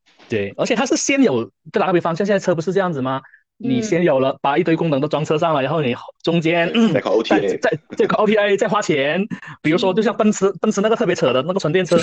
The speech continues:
Speaker 2: <laughs>
Speaker 1: 要多花，多一年四千九百九十九解锁后轮准，准向，转向。
Speaker 2: 转向，嗯。
Speaker 1: 一年四千，一年五千。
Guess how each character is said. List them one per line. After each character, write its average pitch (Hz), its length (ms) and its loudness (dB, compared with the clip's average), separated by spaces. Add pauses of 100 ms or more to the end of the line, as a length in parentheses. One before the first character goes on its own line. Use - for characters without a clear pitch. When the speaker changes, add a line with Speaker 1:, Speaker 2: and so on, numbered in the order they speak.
(160)
Speaker 2:
<laughs> - 160 -2
Speaker 1:
要 214 80 0
多 220 180 2
花， 208 240 0 (280)
多 214 180 0
一 262 100 4
年 160 300 2
四 254 260 0
千 190 240 0
九 165 140 0
百 175 140 2
九 156 120 0
十 156 220 -4
九 135 320 0
解 147 160 0
锁 - 160 0
后 240 360 2
轮 143 220 0
准， 127 200 -2 (120)
准 117 160 -2
向， 180 160 -2 (200)
转 - 120 -4
向。 160 200 -2
Speaker 2:
转 220 160 -8
向， 247 280 -6
嗯。 226 280 -10
Speaker 1:
一 277 100 2
年 196 240 0
四 208 160 0
千， 156 340 -2
一 240 120 2
年 196 120 4
五 143 60 4
千。 151 260 0